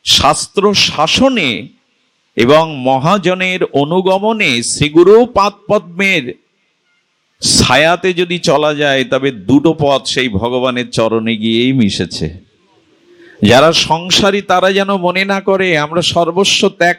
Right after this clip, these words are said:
করে বৈরাগ্য নিতে পারিনি, আমরা যেতে পারবো না। প্রবৃত্তির পথ দিয়েও ভগবানের কাছে যাওয়া যায়,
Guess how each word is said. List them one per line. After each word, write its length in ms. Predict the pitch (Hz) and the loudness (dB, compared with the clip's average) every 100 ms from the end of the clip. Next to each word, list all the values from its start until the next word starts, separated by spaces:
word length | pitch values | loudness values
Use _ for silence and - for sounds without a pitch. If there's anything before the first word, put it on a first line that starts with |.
| - | -2
করে 260 | 185 180 170 | -2 0 0
বৈরাগ্য 600 | 139 160 165 175 165 175 | 2 2 2 0 0 -4
নিতে 300 | 175 170 170 | -4 -2 0
পারিনি, 360 | 170 165 165 | 2 0 -2
আমরা 320 | 160 156 170 | -4 -2 0
যেতে 260 | 165 160 151 | 0 0 -2
পারবো 340 | 139 131 113 | 0 0 0
না। 260 | 101 90 87 _ _ _ _ - - | -4 -6 -10 _ _ _ _ -20 -2
প্রবৃত্তির 680 | 143 151 185 180 - 196 185 | 2 4 2 0 -4 -2 0
পথ 200 | 175 170 | 0 0
দিয়েও 340 | 165 165 196 208 | 0 -2 2 4
ভগবানের 540 | 156 175 185 175 170 | 4 2 0 -2 -2
কাছে 300 | 170 165 170 | -4 0 0
যাওয়া 280 | 160 165 170 | 2 2 2
যায়, 300 | 175 185 | 0 0